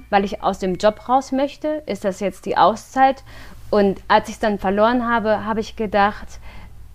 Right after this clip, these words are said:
"Ich muss was ändern, weil ich bin mit meinem Job gar nicht zufrieden. Das ist nicht die Lösung gewesen, ein Kind zu bekommen, sondern ich muss was anderes ändern.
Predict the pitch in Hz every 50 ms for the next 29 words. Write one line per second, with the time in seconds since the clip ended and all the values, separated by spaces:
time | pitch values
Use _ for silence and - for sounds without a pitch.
0 | - - - - - - - - 214 208 185 - 190 175 - - 233 269 294 302
1 | 247 202 185 175 175 170 160 170 - - 190 190 190 175 185 180 175 180 175 -
2 | 254 - - - 208 175 180 180 180 - 202 185 - 208 190 180 185 175 180 -
3 | 208 247 - 320 302 - - 208 185 202 240 254 233 220 202 190 180 185 196 202
4 | 190 202 190 185 185 - 269 294 302 330 320 - - 240 202 185 185 185 - 190
5 | 180 180 175 170 - - - - 190 202 196 180 175 - - - - - 208 196
6 | - 196 165 - - 302 330 311 226 214 190 - - - 202 196 190 175 180 185
7 | 185